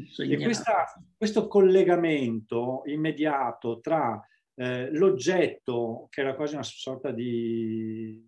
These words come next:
Speaker 2: non dico un totem, però un, un, un,
Speaker 1: Certo.
Speaker 2: un, un catalogatore di, era sicuramente un catalogatore di memoria una volta, perché comunque registrava, mi ha fatto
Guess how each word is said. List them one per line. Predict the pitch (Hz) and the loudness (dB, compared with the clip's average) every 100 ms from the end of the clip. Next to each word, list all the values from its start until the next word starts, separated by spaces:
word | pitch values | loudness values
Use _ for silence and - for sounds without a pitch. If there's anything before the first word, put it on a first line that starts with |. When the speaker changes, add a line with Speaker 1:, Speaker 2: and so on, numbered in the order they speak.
| _ _ _ | _ _ _
Speaker 2:
non | 127 127 127 117 120 120 | -18 -14 -12 -10 -10 -10
dico | 139 151 | -10 -10
un | 123 | -4
totem, | 135 127 127 123 113 | 2 2 2 -4 -2
però | 127 127 127 - - - | -2 0 -2 -6 -20 -18
un, | 127 120 127 | -8 -4 -2
un, | 131 127 127 117 | -2 -2 -2 -4
un, | 131 135 139 135 | -4 -4 -6 -8
Speaker 1:
Certo. | - - 135 | -8 -10 -8
Speaker 2:
un, | 131 135 143 - - 175 175 175 180 | -8 -8 -10 -14 -14 -10 -6 -2 -2
un | 180 160 | -2 -4
catalogatore | 175 175 175 170 170 175 196 190 | -2 2 2 2 2 2 4 4
di, | 156 147 - | 2 -2 -4
era | 156 165 | -8 -8
sicuramente | 151 - 156 175 180 | -8 -2 0 2 0
un | |
catalogatore | 151 151 139 135 170 147 | 0 0 -2 0 0 0
di | 143 156 | -2 -2
memoria | 151 143 151 139 | -4 0 2 2
una | 123 127 | 0 0
volta, | 127 120 110 117 | 0 -2 -4 -6
perché | 113 117 | -8 -6
comunque | 127 151 151 | -8 -2 2
registrava, | 147 135 135 - 151 139 113 107 135 160 _ _ _ - - - | 2 0 -4 -6 -2 0 0 -2 -2 -4 _ _ _ -20 -20 -4
mi | 160 | -2
ha | 180 | 0
fatto | 185 190 - 202 - | 0 -2 2 2 2